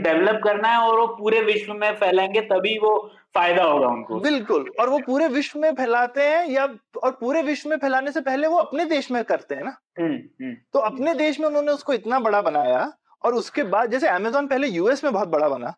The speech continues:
Speaker 1: हाँ। हम्म।
Speaker 2: हाँ, और वो मार्केट में आप इतने बड़े बनते हैं, तो आप दूसरे, तो एक ये हम सिर्फ हिंदुस्तान में स्टार्टअप्स को गाली देते रहते हैं या बोलते रहते हैं यहाँ कोई इनोवेशन नहीं होता, कुछ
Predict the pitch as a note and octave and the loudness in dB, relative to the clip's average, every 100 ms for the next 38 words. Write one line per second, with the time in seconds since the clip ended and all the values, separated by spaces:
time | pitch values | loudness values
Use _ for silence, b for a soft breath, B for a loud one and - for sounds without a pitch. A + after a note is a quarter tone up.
0 | _ - C3 A#2+ - _ - B3+ B3+ D#4 | _ -4 -2 -4 -12 _ -14 -4 -2 0
1 | A3 B3+ A#3+ D4+ C4+ C4 D4+ C4 C#4+ C#4+ | 0 0 0 0 0 0 -2 -2 0 0
2 | C4 - C4+ G#3+ A#3+ B3+ C4 C4 D#4 E4+ | -2 -2 -2 2 0 0 -4 -2 0 0
3 | C4+ A#3+ B3+ C#4 D#4 C4+ D4+ D4+ D4 E4 | -2 -4 -6 -4 -4 -2 -4 -4 -4 -2
4 | F4 D4 A#3 F#3+ G3+ G4 G#3 B3+ C4+ G#3 | -2 -4 -6 -10 -14 -6 -4 -2 -4 -8
5 | - F3 C#4+ B3 G#3+ A#3+ A3+ B3 B3+ C4+ | -8 -6 -4 -4 -4 -4 -2 -4 -2 -4
6 | C#4 C4+ C4+ A#3+ A3 - F3 E3+ A3 G#3+ | -2 -2 -2 -2 -2 0 0 2 0 0
7 | - A3 A3 F#3 E3 E3 G3 F3+ F#3 F#3 | 0 2 2 2 0 2 0 0 0 0
8 | F#3 F#3+ F#3 F#3 F#3 F3+ E3 E3+ F3+ F3 | 0 -2 0 2 2 0 0 0 -2 -2
9 | F3+ F3 F3 F3+ D3+ D#3+ F3+ G#3 G3+ G3 | -2 0 0 0 0 -2 -2 -4 -4 -4
10 | F#3+ B3+ C4 D4+ | -4 -4 -4 -6